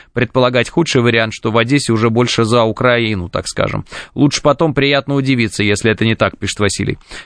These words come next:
Да-да, я тоже всегда предпочитаю исходить из худшего варианта.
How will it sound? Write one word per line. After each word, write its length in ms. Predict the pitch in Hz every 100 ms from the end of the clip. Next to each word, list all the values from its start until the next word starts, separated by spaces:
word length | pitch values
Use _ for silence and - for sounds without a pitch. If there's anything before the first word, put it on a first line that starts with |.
| -
Да-да, 280 | 185 202 160
я 160 | 135
тоже 200 | 143 135
всегда 260 | - 123 120
предпочитаю 560 | - 104 - - 120 104
исходить 480 | - 110 123 120
из 200 | 101 101
худшего 440 | 107 - 104 110 104
варианта. 540 | 104 101 95 - -